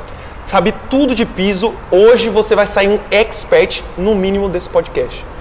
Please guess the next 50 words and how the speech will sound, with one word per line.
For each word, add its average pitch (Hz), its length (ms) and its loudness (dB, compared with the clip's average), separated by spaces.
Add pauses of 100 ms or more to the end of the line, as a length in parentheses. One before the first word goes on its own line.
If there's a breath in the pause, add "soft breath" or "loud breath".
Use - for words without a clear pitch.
(180)
Então 139 100 0
acompanha 156 280 2
a 151 40 4
gente 151 160 -4
até 160 100 0
o 147 60 4
final, 143 320 2
que - 80 -12
tem 170 80 -2
surpresinha 160 480 -4
lá 147 80 0
no 143 60 -6
final, 127 240 -2
tá 120 100 -6
bom? 139 220 -2 (800 loud breath)
Tá, 131 160 4
eu 131 60 4
vou 160 100 2
falar 202 180 4
uma 202 140 4
coisa 185 260 2
aqui 190 380 0 (280)
sobre 175 320 2
o 175 60 6
nosso 170 240 2
tema 175 320 4
de 135 100 -2
hoje, 165 320 4
que 160 140 0
é 151 200 6 (360)
erros 214 500 4 (360)
na, 139 640 4 (280)
na 139 80 0
hora 151 140 4
de 147 60 -6
escolher 165 180 2
um 165 100 2
piso 214 500 -2
e 180 140 0
erros 196 220 0
na 185 80 2
hora 185 180 2
de, 170 80 -6
da 175 220 2
instalação 220 640 0
de 208 80 -4
um 220 80 -2
piso 180 340 -6
de 160 80 -8
madeira. 175 480 0